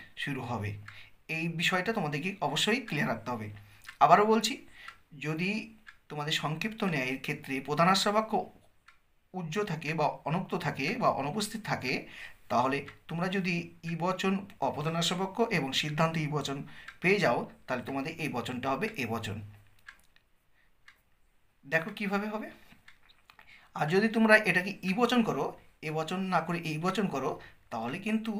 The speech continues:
তার মানেটা আসবে না, অর্থ দাঁড়াবে না কো। কিন্তু আমরা জানি বাক্যের অর্থ পাল্টে, বায়ুর অস্তিত্ব নাই যেহেতু বায়ু দেখা যায় না, তার মানে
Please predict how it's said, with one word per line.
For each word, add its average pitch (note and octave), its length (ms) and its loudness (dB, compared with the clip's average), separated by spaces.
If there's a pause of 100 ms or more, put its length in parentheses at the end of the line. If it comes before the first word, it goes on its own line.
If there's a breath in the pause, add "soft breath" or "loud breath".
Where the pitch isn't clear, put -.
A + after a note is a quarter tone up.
(220)
তার C3+ 140 -2 (120)
মানেটা C#3+ 300 0 (100)
আসবে B2 280 0
না, G#2+ 60 0 (520 loud breath)
অর্থ D3 160 2 (160)
দাঁড়াবে A#2 340 4
না G#2 140 0
কো। A2+ 60 -8 (140)
কিন্তু F#3+ 300 0 (140)
আমরা C3 240 -2
জানি C3 180 -2 (440 loud breath)
বাক্যের A#3 320 0 (100)
অর্থ - 200 -2
পাল্টে, A#2+ 260 -4
বায়ুর F3+ 320 6
অস্তিত্ব G3 320 0 (140)
নাই C4 100 6 (240)
যেহেতু D#3 320 2
বায়ু C#3 240 6
দেখা C3 220 -2
যায় A#2 160 0
না, G#2+ 40 -6 (440 loud breath)
তার C#3+ 160 2
মানে D#3 100 0